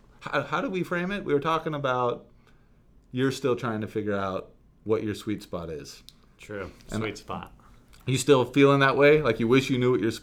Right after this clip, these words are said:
Speaker 1: your sweet spot is?
Speaker 2: Yeah.
Speaker 1: All
Speaker 2: Well, I
Speaker 1: right.
Speaker 2: wanna know your opinion
Speaker 1: Here's
Speaker 2: on
Speaker 1: what
Speaker 2: it.
Speaker 1: my opinion is. This is what I've seen from working with you. And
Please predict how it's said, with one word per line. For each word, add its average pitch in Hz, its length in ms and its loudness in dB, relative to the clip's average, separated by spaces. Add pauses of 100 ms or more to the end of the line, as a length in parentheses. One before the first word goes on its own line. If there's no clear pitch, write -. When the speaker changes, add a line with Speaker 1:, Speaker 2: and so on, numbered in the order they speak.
Speaker 1:
your 113 240 2
sweet 127 240 -6
spot 135 300 0
is? 156 320 0 (280)
Speaker 2:
Yeah. 95 480 -8
Speaker 1:
All 92 80 -4
Speaker 2:
Well, 120 80 4
I 135 40 4
Speaker 1:
right. 151 60 2
Speaker 2:
wanna 151 180 -2
know 139 100 -2
your 127 220 0
opinion 104 400 -6
Speaker 1:
Here's 208 120 10
Speaker 2:
on 240 60 6
Speaker 1:
what 240 80 10
Speaker 2:
it. 208 40 6
Speaker 1:
my 190 80 6
opinion 135 340 2
is. 82 280 -6
This 160 160 0
is 180 40 -2
what 196 140 2
I've 151 160 4
seen 156 300 -2
from 131 180 -2
working 139 300 0
with 127 180 -4
you. 131 300 -2 (500)
And 104 420 -4